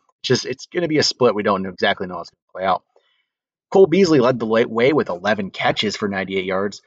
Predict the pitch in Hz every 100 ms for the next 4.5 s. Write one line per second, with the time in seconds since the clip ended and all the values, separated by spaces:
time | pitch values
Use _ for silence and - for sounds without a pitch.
0 | _ _ - 143 190 143 104 98 110 110
1 | 117 127 98 113 117 113 101 101 104 117
2 | 107 101 113 127 165 _ - - - -
3 | 151 165 - 113 - 117 107 101 95 98
4 | 90 101 98 95